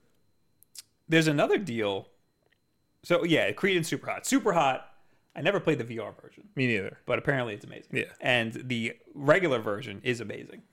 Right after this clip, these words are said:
Speaker 1: Uh, so get that.
Speaker 2: Mm-hmm.
Speaker 1: But there's another bundle here that has, uh, Astrobot, which I wanna play,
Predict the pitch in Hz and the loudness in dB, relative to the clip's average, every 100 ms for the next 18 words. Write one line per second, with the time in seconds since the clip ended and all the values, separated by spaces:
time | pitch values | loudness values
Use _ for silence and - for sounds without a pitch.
0 | _ _ _ _ _ _ - - _ - | _ _ _ _ _ _ -20 -20 _ -6
1 | 98 95 92 - - 120 98 92 - _ | -4 -4 -6 -10 -12 -4 -4 -4 -12 _
2 | _ _ _ _ _ 131 123 135 127 113 | _ _ _ _ _ -4 0 0 2 0
3 | 110 - 151 117 113 110 117 - 160 156 | 0 -6 -4 -4 -2 -6 -8 2 4 6
4 | 151 - - 156 151 247 175 131 113 117 | 4 -2 0 2 4 2 2 2 0 0
5 | 117 113 113 123 117 113 113 - 127 117 | 2 4 4 4 2 0 -2 -2 2 2
6 | - 143 208 - - 156 131 120 110 135 | 2 4 4 2 0 2 4 4 2 2
7 | 117 107 131 - - 180 135 127 117 98 | 0 0 -4 -8 -14 -10 -4 -4 -4 -8
8 | 110 98 113 | -8 -8 -10